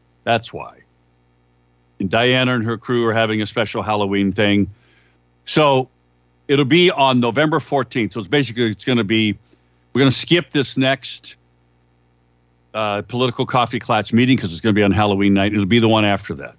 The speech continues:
you know, two weeks after that. So that's November fourteenth. I wanna thank, uh, Curtis Grubbs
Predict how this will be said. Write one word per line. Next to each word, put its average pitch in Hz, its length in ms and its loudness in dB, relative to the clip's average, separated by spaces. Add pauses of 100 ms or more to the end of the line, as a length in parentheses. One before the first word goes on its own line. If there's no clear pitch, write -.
you - 80 -14
know, 80 100 -8
two - 120 -2
weeks 104 200 2
after 92 220 -2
that. 85 160 0
So 196 100 2
that's 196 280 -2 (240)
November 101 340 2
fourteenth. - 640 -10 (580)
I - 220 -20
wanna 127 100 0
thank, 160 380 -2
uh, 127 260 2 (140)
Curtis 165 520 -6 (760)
Grubbs 139 680 -6